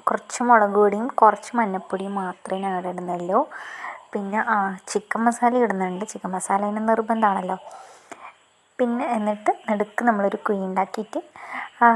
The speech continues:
അതിൽ നമ്മൾ മുട്ടയും കൂടി പൊട്ടിക്കുന്നുണ്ട്. രണ്ട് മുട്ട നിങ്ങൾക്ക് വേണമെങ്കിൽ മുട്ട ഇട്ടാൽ മതി. പക്ഷെ മു-, പുട്ടും മുട്ടയും നല്ല രസമുണ്ടാവും. എന്നിട്ട് മുട്ട ഇളക്കുന്നതിന് മുന്നേ തന്നെ നമ്മൾ ഈ പുട്ട് നല്ലോണം പൊടിച്ച് വെച്ചതുണ്ടാവും.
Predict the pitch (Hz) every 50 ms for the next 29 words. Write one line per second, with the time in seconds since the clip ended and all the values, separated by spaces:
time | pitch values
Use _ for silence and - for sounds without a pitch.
0 | 226 226 214 214 220 233 247 233 208 214 233 233 214 196 - - - - 247 240
1 | 214 185 185 214 - - - - - - - 185 175 175 170 180 202 - - -
2 | - - - - 220 208 208 208 208 208 214 240 240 233 202 - - - - -
3 | 240 202 190 190 190 190 - - 269 294 - - - - - - - - - 277
4 | 277 277 277 277 294 320 339 311 247 - 226 220 214 - 214 202 202 240 247 -
5 | - 208 202 202 202 - - _ _ _ - 233 220 - - 269 262 240 254 -
6 | 254 294 349 - - 202 190 185 185 190 185 - - - 185 185 190 208 254 -
7 | - - - - - - - - - - - _ _ - 254 247 294 294 277 262
8 | 240 - - 269 262 240 220 214 - 214 214 233 233 240 233 214 202 202 196 208
9 | 202 - - 240 208 202 202 233 320 370 - - - _ _ - _ - 208 208
10 | 202 196 196 196 190 196 214 285 - _ _ _ _ - 208 202 208 214 - -
11 | - 240 226 208 196 208 202 202 208 - - 214 208 190 - - _ - - 277
12 | 254 - - - _ _ _ _ _ - - 202 185 - - - 208 202 208 196
13 | 185 196 226 -